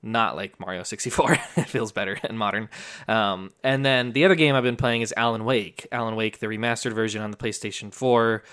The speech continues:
I'm playing on my P S five, but I, I've never played Alan Wake. It was one of those storied games from the Xbox three sixty that I always heard about.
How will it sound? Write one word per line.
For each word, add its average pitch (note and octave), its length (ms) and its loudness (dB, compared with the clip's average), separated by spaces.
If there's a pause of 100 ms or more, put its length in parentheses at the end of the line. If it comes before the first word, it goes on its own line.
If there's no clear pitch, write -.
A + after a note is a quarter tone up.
(260)
I'm G2+ 160 -4
playing G#2 180 -2
on F#2+ 60 -6
my F#2 80 -4
P G2+ 140 -6
S G2 120 -8
five, G#2+ 400 0
but F#2+ 200 -4 (420)
I, B2 520 6
I've B2 120 2
never D#3 160 2
played F#3+ 160 6
Alan F#3 240 6
Wake. F3 400 4
It B2 100 0
was A2 220 -2
one B2+ 120 0
of C3 80 0
those B2+ 160 2
storied C3 400 2
games B2+ 280 0
from B2+ 80 -4
the A2+ 80 2
Xbox A#2 400 0
three A#2 100 -2
sixty B2+ 380 -2
that A2+ 120 2
I G2+ 40 2
always G#2+ 220 -2
heard C#3 120 0
about. B2 440 4